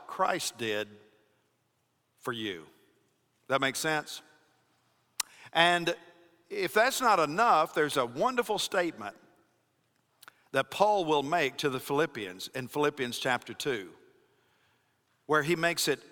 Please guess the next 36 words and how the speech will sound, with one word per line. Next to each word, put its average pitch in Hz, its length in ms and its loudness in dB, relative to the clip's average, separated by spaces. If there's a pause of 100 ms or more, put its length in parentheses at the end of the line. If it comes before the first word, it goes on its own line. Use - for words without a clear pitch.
(420)
very 208 360 2
clear 180 580 -2 (1300)
that 143 160 0
the 127 100 -4
same 196 400 2
attitude 156 680 2 (100)
that 127 160 -6
Jesus 147 540 -2
had 110 400 -2 (880)
when 131 140 -4
he 131 80 0
turned 196 360 2
his 147 140 0
back 165 360 4
on 143 140 0
the 123 100 -2
riches 143 420 -2
of 127 120 -2
heaven 131 400 0
to 127 120 -8
be 123 120 -2
born 143 460 -2
in 113 120 -2
a 104 60 -6
cattle 190 380 0
trough, 113 640 -2 (1160)
to 151 100 -4
be 135 160 -2
raised 165 500 0
by 160 140 6
a 143 40 2
peasant 156 420 -2
carpenter, 135 760 -2
all 180 300 2
the 151 100 2
way 160 480 0